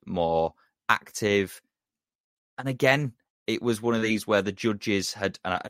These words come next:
put it all over our Twitter feed. You can have a look at how frustrated I got during the, the, the actual event. But the judges' scores were so wildly different. They were absolutely nothing like one another. And you just, you sit there and you just think,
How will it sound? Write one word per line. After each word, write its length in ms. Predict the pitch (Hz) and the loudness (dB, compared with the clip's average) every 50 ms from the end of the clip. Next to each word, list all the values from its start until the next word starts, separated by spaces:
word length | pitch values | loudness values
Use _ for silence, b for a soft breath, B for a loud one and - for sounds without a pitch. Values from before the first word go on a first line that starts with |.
| - | -4
put 120 | _ 143 127 | _ 4 4
it 40 | 95 | 6
all 180 | 87 92 90 | 6 4 2
over 200 | 85 82 82 85 | 2 0 0 -2
our 80 | 82 82 | -4 -4
Twitter 300 | - - 101 92 - - | -2 0 0 0 0 -2
feed. 200 | - - 85 80 | -4 -8 -8 -8
You 80 | 80 | -10
can 120 | - - 92 | -6 -2 -2
have 100 | 92 85 | -2 0
a 60 | 85 | 0
look 200 | 82 82 - - | -2 -4 -4 -6
at 60 | 85 | -8
how 80 | 90 - | -10 -8
frustrated 480 | - 90 85 - - 95 85 80 - | -8 -8 -8 -2 0 0 0 0 -2
I 40 | 85 | -4
got 200 | - 90 - - | -4 -6 -6 -4
during 340 | - 92 82 82 82 82 82 | -4 -2 -2 -2 -2 -4 -6
the, 220 | 87 82 82 82 - | -6 -6 -6 -6 -6
the, 120 | - 85 | -10 -12
the 140 | 73 - 92 | -6 -4 -4
actual 300 | 87 - - - 87 82 | -4 -4 -6 -8 -8 -4
event. 320 | 82 85 92 87 82 80 - b b b b b b b _ _ - | 0 2 2 2 2 0 -8 b b b b b b b _ _ 2
But 160 | 110 107 - - _ | 2 2 2 2 _
the 220 | - - - 123 | -10 -4 -4 -2
judges' 500 | 120 - - 147 151 147 139 156 151 135 | -2 0 0 0 0 0 -2 -6 -6 -6
scores 500 | - - - 120 110 117 127 131 131 120 | -6 -4 0 2 4 6 6 6 4 2
were 120 | 117 113 107 | -2 -6 -4
so 500 | - - - - - 123 123 127 131 131 | -4 -4 -2 2 4 6 6 6 6 4
wildly 640 | 120 104 101 107 107 110 117 120 120 113 107 110 104 | 2 0 0 2 4 6 6 4 4 2 0 -2 -2
different. 540 | - 120 110 - - - 92 80 76 71 _ _ _ _ _ | 0 -2 -2 -2 -4 -6 -4 -4 -6 -10 _ _ _ _ _
They 80 | - 101 | -2 0
were 120 | 101 95 - - 143 | 0 0 -2 0 0
absolutely 1000 | 143 - - _ - - - - 123 127 135 135 131 - - 110 85 80 80 - _ _ _ - | 0 0 -2 _ -8 -4 -2 0 2 4 4 4 2 2 0 -2 -2 -2 -2 -6 _ _ _ -8
nothing 520 | 92 98 104 113 107 - - - 107 104 | -6 0 2 2 2 2 0 -2 -2 0
like 360 | 98 95 98 107 117 117 - 113 | 2 2 2 2 0 0 -2 -4
one 80 | 110 | -2
another. 380 | 113 113 117 113 117 135 139 - _ _ _ _ _ _ _ _ _ _ - | 0 0 0 0 0 0 -2 -4 _ _ _ _ _ _ _ _ _ _ 0
And 180 | 107 110 120 120 | 0 2 2 2
you 60 | 120 | 0
just, 320 | 113 147 143 - - - | 2 0 0 0 -2 -6
you 100 | 123 123 | -6 -6
sit 240 | - - 170 - - | -2 0 -2 0 2
there 140 | 127 117 107 | 2 4 4
and 100 | 101 98 | 4 2
you 100 | 98 98 | -2 -4
just 160 | 107 107 - | -6 -4 -2
think, 220 | - 117 107 - | 0 0 0 -2